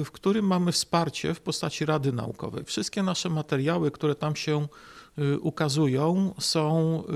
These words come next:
y, w pewnym sensie recenzowane, konsultowane, y, z fachowcami. Y, no i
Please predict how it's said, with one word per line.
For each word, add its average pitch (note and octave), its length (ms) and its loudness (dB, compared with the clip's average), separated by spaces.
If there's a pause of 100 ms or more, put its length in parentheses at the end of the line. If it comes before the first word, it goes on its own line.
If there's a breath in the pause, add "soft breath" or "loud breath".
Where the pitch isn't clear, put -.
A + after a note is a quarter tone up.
(140)
y, C3+ 40 -6
w - 60 -12
pewnym E3+ 340 2
sensie D#3+ 340 0
recenzowane, C3+ 800 0
konsultowane, C#3 800 -2 (680 loud breath)
y, C3+ 280 2
z - 80 0
fachowcami. - 720 -2 (560 loud breath)
Y, D#3 340 4 (120)
no F#3 340 2
i G#3+ 380 0